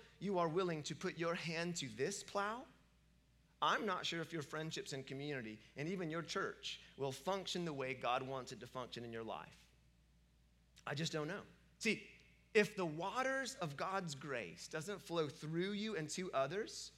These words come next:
you begin to stagnate. You lose interest. Things begin to stink. You ever been in the Dead Sea? I've not, but I've told it's stinky. You've probably seen little, uh, little,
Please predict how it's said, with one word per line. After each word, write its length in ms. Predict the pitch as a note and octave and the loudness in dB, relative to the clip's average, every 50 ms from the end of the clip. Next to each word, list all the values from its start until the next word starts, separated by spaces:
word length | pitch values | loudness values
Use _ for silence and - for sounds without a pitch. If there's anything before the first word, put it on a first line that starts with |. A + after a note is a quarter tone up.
| - - - - - - - - - - | -20 -20 -20 -20 -20 -20 -20 -20 -14 -8
you 140 | - F#3+ A#3 | -6 -4 -2
begin 320 | G3 F#3+ C#3 D3 C3 C#3 | -2 -2 -2 -2 -4 -4
to 80 | C3 A#2+ | -4 -6
stagnate. 960 | - - - - - D#3+ E3 F3+ F#3 F#3 D3 C#3 A2+ F2+ D#2+ C#2+ - - - - - - - - - - - - - - - - - - - - - - - _ _ - - _ - - - - - - | -6 -6 -6 -4 -2 0 0 2 0 -2 -4 -6 -8 -8 -10 -12 -14 -14 -14 -14 -14 -14 -16 -18 -20 -20 -20 -20 -20 -20 -20 -20 -20 -20 -20 -20 -20 -20 -20 _ _ -20 -20 _ -20 -20 -20 -20 -8 -2
You 160 | E3 G3+ G#3+ | 0 2 4
lose 260 | F3+ E3+ D#3 C#3 D3 | 4 2 2 0 0
interest. 680 | E3+ G3 G#3 G3 - A2 - - - - - - - - - - - - - _ - | -2 -2 -2 -2 -4 -4 -6 -8 -10 -12 -12 -12 -14 -18 -20 -20 -20 -20 -20 _ -12
Things 580 | - - - G#3+ G#3+ A#3 A#3 A#3 A3 G3+ C#3+ | -8 0 2 4 4 4 4 2 0 0 0
begin 320 | D3 D#3+ E3+ E3 D#3+ D#3+ D#3+ | 0 0 -2 0 -2 -2 -2
to 100 | - D#3+ | -4 -4
stink. 580 | C#3+ - - - - - C4 A#3+ F#3+ D3 - - | -2 -2 0 0 0 0 -2 -2 -2 -2 -4 -4
You 120 | D3 D#3+ | -4 -4
ever 60 | E3+ | -2
been 140 | E3 F#3 F#3+ | -2 -2 -2
in 80 | F#3 F3+ | -2 -2
the 60 | E3+ | -4
Dead 320 | D3+ C#3 F3+ F#3 G3+ F#3 | 0 2 4 4 4 2
Sea? 260 | - - F#3 G#3 A#3 A3+ - | 0 0 0 0 0 0 2
I've 240 | A#2 B2 E3 E3+ C#3+ | 4 4 4 4 2
not, 220 | A#2 A2+ C3 C#3+ | 0 -2 -2 -2
but 80 | - A2+ | -2 -4
I've 100 | A#2+ B2+ | -4 -4
told 220 | - - D3 D#3+ | -4 -4 -4 -4
it's 100 | E3 - | -4 -6
stinky. 480 | - - - F#3 D3+ C3 - - D#2+ - - - - - - - - - - - - - - - - - - - - - | -6 -4 -4 -4 -4 -4 -6 -10 -12 -14 -16 -20 -20 -20 -20 -20 -20 -20 -20 -20 -20 -20 -20 -20 -20 -20 -20 -20 -16 -8
You've 200 | - F3+ G3 D3 | -4 -2 -2 0
probably 380 | - F#3 G3 G#3 A3 F3+ F#3+ F#3+ | 2 6 6 8 8 6 4 2
seen 240 | E3+ - F#3+ G3 F#3 | 2 0 0 0 0
little, 320 | F#3+ F#3+ F#3+ F#3 F3+ - - - - - - - - - D3+ - - - | 0 2 0 0 -2 -4 -8 -18 -20 -20 -20 -20 -14 -14 -14 -12 -2 4
uh, 180 | D#3+ D3+ C#3 - | 6 6 6 6
little, 240 | D#3+ D#3+ F3 E3 D3+ | 4 2 2 2 0